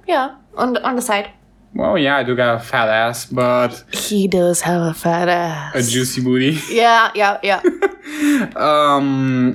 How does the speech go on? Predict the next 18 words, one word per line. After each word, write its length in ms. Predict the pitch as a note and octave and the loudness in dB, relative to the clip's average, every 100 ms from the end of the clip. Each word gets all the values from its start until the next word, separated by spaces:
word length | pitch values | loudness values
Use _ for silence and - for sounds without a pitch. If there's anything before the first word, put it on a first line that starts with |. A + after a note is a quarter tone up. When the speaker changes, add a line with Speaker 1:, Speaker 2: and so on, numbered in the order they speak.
| - | -2
Speaker 2:
but 840 | C#3+ B2+ B2+ C#3 C#3 C#3 C#3 C3+ C3+ - | -4 -2 2 6 6 6 4 2 -4 -2
no, 340 | D3+ G#3 F4+ | 2 2 2
I 160 | F3 D3 | 2 4
don't 380 | D#3+ F#3 F#3+ - | 2 2 -2 -2
really 180 | F#3 G3 | -2 -2
care. 480 | A3 F4 C#3+ C3+ _ _ _ _ _ _ _ _ - | -2 -2 -4 -8 _ _ _ _ _ _ _ _ -6
Speaker 1:
What 100 | C#4+ C#4+ | -2 0
Speaker 2:
Like 20 | |
Speaker 1:
about 280 | C#4 C#4 C#4 | 0 -2 -2
cell-, 400 | C4+ A3+ G3+ - | -2 -2 -4 -6
cell-, 380 | - G#3+ G3+ - | -4 -2 -4 -6
cellulite? 1000 | - A#3 A3 G3+ G3+ F#3+ - - - - - - - - - - - - | -6 -4 -2 -2 -2 -4 -8 -12 -18 -18 -20 -20 -20 -20 -20 -20 -20 -12
Speaker 2:
Same 680 | - - - - - C#3+ C#3 | -6 -6 -4 -4 -2 -2 -2
thing. 280 | D3+ C3 - - _ _ _ _ _ - | -2 -4 -8 -18 _ _ _ _ _ -2
Like, 320 | A2+ G2 - _ - _ _ _ _ _ - | -2 -2 -10 _ -20 _ _ _ _ _ -6
people 320 | D#3+ D#3 C#3+ | -4 0 0
have 260 | B2+ B2+ B2+ | 2 0 0
it. 320 | C#3 - | -2 -6